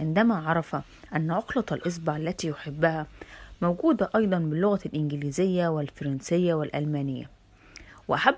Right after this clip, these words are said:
الأوقات عند أسامة هي تلك الأوقات التي يقرأ فيها قصة جميلة، أو يؤلف لنفسه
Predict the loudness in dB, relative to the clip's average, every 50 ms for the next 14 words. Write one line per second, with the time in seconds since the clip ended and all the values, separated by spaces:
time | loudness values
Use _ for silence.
0 | 2 -2 0 0 -2 -2 -2 0 0 0 0 0 -2 -2 -2 -2 -2 -4 -4 -4
1 | -2 0 0 0 0 0 -2 -6 -10 -18 -20 -20 -20 -12 -6 -4 -4 -4 -2 -2
2 | -4 -2 0 -2 -2 0 -2 -4 -4 -2 -2 -2 -2 -2 -2 -2 -2 -2 -2 0
3 | -2 -4 -4 -6 _ -20 -20 -18 -8 -4 -4 -4 -4 -4 -4 -2 -2 0 0 -2
4 | -4 -2 -2 0 0 0 0 0 0 0 -2 -4 -8 -8 -6 -4 -4 -4 -2 0
5 | -2 0 0 0 -2 -2 -2 -2 -4 -6 -8 -14 _ -20 -20 -20 -20 -20 -16 -8
6 | -4 -4 -4 -4 -6 -10 _ _ -8 -6 -4 0 2 2 4 4 4 2 0 -2
7 | -2 -2 -2 -2 -4 -6 -6 -4 -2 -2 0 -2